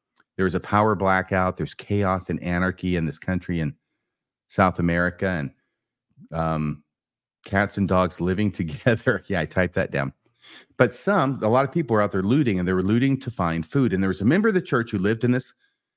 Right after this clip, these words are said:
town where all this stuff is going down. He's the owner of a s-, he's the owner of a small bakery,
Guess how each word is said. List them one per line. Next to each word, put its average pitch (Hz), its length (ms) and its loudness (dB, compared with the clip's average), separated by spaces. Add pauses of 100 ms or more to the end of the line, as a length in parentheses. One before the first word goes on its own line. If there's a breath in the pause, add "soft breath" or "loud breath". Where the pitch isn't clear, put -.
(120)
town 110 360 4
where 98 140 4
all 107 100 2
this 110 160 -6
stuff 143 260 0
is 87 120 -6
going 85 260 -2
down. 82 300 0 (520)
He's 92 140 -2
the 113 100 4
owner 139 180 4
of 120 60 0
a 107 60 4
s-, - 140 -6 (160)
he's 113 220 0
the 110 180 0
owner 135 260 2
of 101 160 -2
a 90 80 0
small 107 300 0
bakery, 101 520 -2